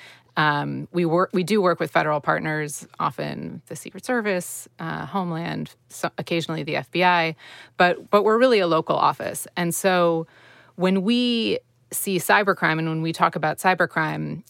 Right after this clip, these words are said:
we're kind of seeing really every part of, like, the supply chain, um, in terms of the information that's being compromised and kind of monetized via these cyber networks, right? We're seeing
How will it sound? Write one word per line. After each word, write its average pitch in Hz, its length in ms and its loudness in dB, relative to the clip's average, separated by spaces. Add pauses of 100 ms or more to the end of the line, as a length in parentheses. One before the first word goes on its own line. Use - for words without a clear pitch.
(280)
we're 220 100 2
kind 285 260 4
of 294 140 0
seeing 170 720 0 (920)
really 202 360 4
every 170 380 2
part 165 340 2
of, 147 400 0 (300)
like, 151 320 -2
the 160 120 -2
supply 156 500 2
chain, 147 680 -6 (140)
um, 143 680 -2 (180)
in 165 140 -2
terms 156 460 -2
of 151 260 -2
the 156 160 -4
information 151 680 -4
that's 147 180 -4
being 143 420 -6 (180)
compromised 165 720 2
and 147 100 -4
kind 156 140 -2
of 156 80 -2
monetized 151 800 -2 (280)
via 156 320 0
these 143 240 -6
cyber 143 280 -2
networks, - 500 -10
right? 156 180 -2
We're 160 120 -2
seeing 170 580 0